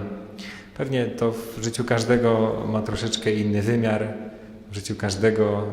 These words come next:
ta pokusa wygląda inaczej, ale jest jakaś niepewność, że Pan Bóg dał słowo i go nie dotrzymał, że Pan Bóg obiecał, a my tego nie widzimy. Różne to są momenty. Przychodzi jakaś trudność, przychodzi cierpienie,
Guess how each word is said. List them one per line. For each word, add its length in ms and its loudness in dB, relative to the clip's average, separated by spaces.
ta 100 -8
pokusa 460 -2
wygląda 480 2
inaczej, 580 -2
ale 80 0
jest 120 0
jakaś 280 -2
niepewność, 840 0
że 120 -4
Pan 220 0
Bóg 120 -2
dał 240 4
słowo 500 2
i 140 0
go 280 -4
nie 140 -2
dotrzymał, 640 0
że 120 -4
Pan 240 0
Bóg 200 -4
obiecał, 720 2
a 60 -6
my 140 -2
tego 240 -4
nie 140 0
widzimy. 580 -2
Różne 280 -2
to 120 -2
są 180 0
momenty. 560 0
Przychodzi 800 -4
jakaś 340 -6
trudność, 540 0
przychodzi 500 -4
cierpienie, 760 -2